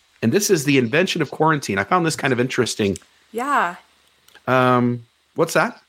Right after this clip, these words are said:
Speaker 2: That, it is interesting, like the quarantine, and, and I didn't know some of this stuff, so the
Speaker 1: Yeah.
Speaker 2: links you sent me were cool.
Speaker 1: It says the plague never really went away. They talked about, um, it showed up the first time, and it didn't, it didn't do a horrible amount of, a horrible amount of damage. But then when it returned,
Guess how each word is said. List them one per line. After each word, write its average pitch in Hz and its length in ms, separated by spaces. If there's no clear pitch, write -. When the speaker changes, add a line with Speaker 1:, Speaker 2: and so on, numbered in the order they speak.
Speaker 2:
That, - 180
it 254 160
is 285 160
interesting, 233 440
like 190 140
the 220 80
quarantine, 233 720
and, 180 380
and 190 280
I - 120
didn't 220 220
know 220 120
some 220 200
of 185 80
this 180 120
stuff, - 360
so 180 280
the 180 120
Speaker 1:
Yeah. 196 180
Speaker 2:
links 220 240
you 208 40
sent 202 280
me 180 100
were 185 140
cool. 180 360
Speaker 1:
It 117 80
says 165 240
the 143 80
plague 196 480
never 170 320
really 165 240
went 147 200
away. 135 340
They 120 120
talked 151 360
about, 135 480
um, 113 480
it 117 160
showed 185 300
up 165 200
the 143 80
first 143 320
time, 131 220
and 123 80
it 120 80
didn't, 170 340
it 127 80
didn't 185 460
do 160 180
a 123 60
horrible 160 560
amount 135 380
of, - 100
a 107 40
horrible 160 260
amount 127 160
of 110 40
damage. 117 320
But - 160
then 175 160
when 165 100
it 135 60
returned, 127 560